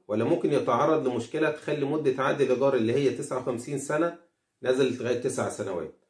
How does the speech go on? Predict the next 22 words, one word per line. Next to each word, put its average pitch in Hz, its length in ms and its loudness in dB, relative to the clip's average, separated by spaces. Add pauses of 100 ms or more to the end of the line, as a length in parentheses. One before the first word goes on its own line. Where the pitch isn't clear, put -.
(340)
ويلاقي 139 300 4
مقدم 160 400 4
الإيجار 131 540 4
اللي 107 160 0
هو 139 260 4
كاتبه 123 320 -2
بما 127 260 2
يجعل 127 680 2
مقدم 135 340 0
الإيجار 131 280 0
مدفوع 131 320 -2
لغاية 131 300 0
عشرين، 135 260 -6
تلاتين 127 300 -2
سنة 156 480 -2
ينزل 156 440 4
بما 147 340 2
لا 160 280 4
يزيد 165 400 0
عن 110 240 -4
ثلاث 120 300 -2
سنوات؟ 156 500 2